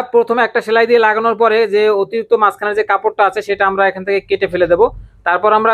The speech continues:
গলাটাকে ভিতর দিক নিয়ে এখানে একটা কিনারে কিনারে চাপ সেলাই দিয়ে নেব। চাপ সেলাইটা দেওয়ার সময় খেয়াল রাখবেন যেন সেলাইটা একদম সোজা হয়। সেলাইয়ের এ পর্যায়ে আমরা দুটো চোখ আকৃতির মতন এখানে পেস্টিংয়ে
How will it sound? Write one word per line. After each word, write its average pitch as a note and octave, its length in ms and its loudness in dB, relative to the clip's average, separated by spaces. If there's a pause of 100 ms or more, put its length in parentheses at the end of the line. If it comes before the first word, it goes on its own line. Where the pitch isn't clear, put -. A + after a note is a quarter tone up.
গলাটাকে G3+ 380 2 (140)
ভিতর F#3+ 320 2
দিক A#3 180 -4
নিয়ে A#3 220 4
এখানে G3+ 280 -2
একটা G#3 220 -4
কিনারে G#3+ 300 -2
কিনারে G#3 300 0
চাপ G3+ 220 0
সেলাই G3+ 240 2
দিয়ে D#3 160 2
নেব। B2 120 -4 (320)
চাপ E3+ 200 2
সেলাইটা A3+ 280 2
দেওয়ার A3+ 220 2
সময় A3 280 2 (120)
খেয়াল F#3+ 240 2
রাখবেন G3+ 260 2 (100)
যেন F#3 120 2 (140)
সেলাইটা G3 400 2
একদম F#3+ 180 -2 (100)
সোজা F3+ 320 0
হয়। G#2+ 140 -2 (160)
সেলাইয়ের A3 440 4
এ - 100 2
পর্যায়ে A3 360 2 (100)
আমরা G3+ 160 2 (120)
দুটো A3 180 0 (220)
চোখ G#3+ 120 4 (120)
আকৃতির G#3+ 420 -4
মতন G#3+ 260 -4
এখানে G3 220 -2 (140)
পেস্টিংয়ে G#3 400 2